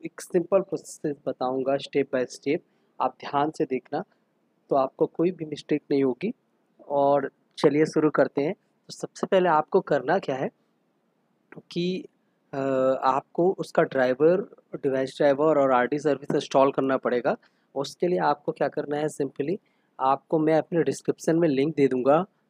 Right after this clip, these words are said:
वेबसाइट की, आप उस पर क्लिक करना है और जैसे ही आप उस पर क्लिक करेंगे सीधे आपको ये वेबसाइट पे डैशबोर्ड में आ जाएंगे और डैशबोर्ड में आने के बाद ड्राइवर्स पे क्लिक करना है। ड्राइवर्स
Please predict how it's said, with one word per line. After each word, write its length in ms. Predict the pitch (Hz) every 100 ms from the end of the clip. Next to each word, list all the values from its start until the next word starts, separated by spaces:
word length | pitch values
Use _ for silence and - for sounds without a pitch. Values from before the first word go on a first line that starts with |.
| _
वेबसाइट 420 | 139 - 143 123
की, 240 | - 180 370 -
आप 140 | 139 -
उस 120 | 143
पर 120 | 214
क्लिक 280 | 208 170 175
करना 340 | 175 143 135
है 180 | 135 214 - _ _ _
और 100 | 139 -
जैसे 320 | 139 143 220
ही 60 | 196
आप 200 | 175 175
उस 100 | -
पर 140 | 190
क्लिक 300 | - 160 175
करेंगे 420 | 160 143 139 185 - _ _ _
सीधे 340 | - 175 180
आपको 600 | 190 151 139 _ 160 185 202 _ _ 143
ये 260 | 143 151 143
वेबसाइट 440 | 135 - 143 139 -
पे 320 | 156 151 151 - _ _ _ -
डैशबोर्ड 500 | 135 127 - 139 139
में 100 | 147
आ 120 | 123
जाएंगे 300 | 120 120 139
और 80 | 170
डैशबोर्ड 560 | - 143 147 - 160
में 100 | 160
आने 80 | 156
के 80 | 160
बाद 120 | 170
ड्राइवर्स 560 | 165 - 139 135 147 -
पे 80 | 170
क्लिक 260 | 156 131 120
करना 300 | 127 117 117
है। 80 | 123 _ _ _
ड्राइवर्स 320 | 147 151 180